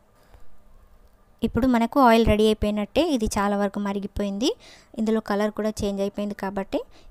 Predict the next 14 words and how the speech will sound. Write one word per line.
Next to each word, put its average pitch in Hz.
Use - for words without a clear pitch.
ఇప్పుడు 214
మనం 226
స్టవ్ 202
ఆఫ్ -
చేసుకుందామండి. 202
ఈ -
ఆయిల్ 262
అనేది 247
చల్లారేంత 226
వరకు 220
పక్కన 214
పెట్టుకోవాలి. 208
చల్లారిన 226
తర్వాతనే 214